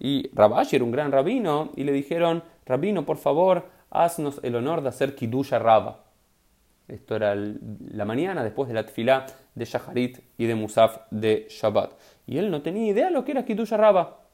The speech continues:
Él pensó, "¿Qué es Kiddush Rabba? Yo en la ciudad de donde vengo nunca hacemos Kiddush Rabba". Al parecer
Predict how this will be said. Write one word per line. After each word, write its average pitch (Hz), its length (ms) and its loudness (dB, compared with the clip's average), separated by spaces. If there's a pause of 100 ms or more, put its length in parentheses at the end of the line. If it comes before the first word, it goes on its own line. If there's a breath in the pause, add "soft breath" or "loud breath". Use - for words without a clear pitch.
(200)
Él 214 160 -2
pensó, 143 340 -2
"¿Qué 294 120 -2
es 381 100 -4
Kiddush 190 300 -6
Rabba? 113 440 2
Yo - 140 -4
en 170 140 -2
la 147 100 -2
ciudad 180 240 0
de 151 60 8
donde 123 280 4
vengo 131 260 0
nunca 262 240 -2
hacemos 294 280 -4
Kiddush 147 240 -6
Rabba". 123 260 2
Al 104 100 0
parecer 240 380 2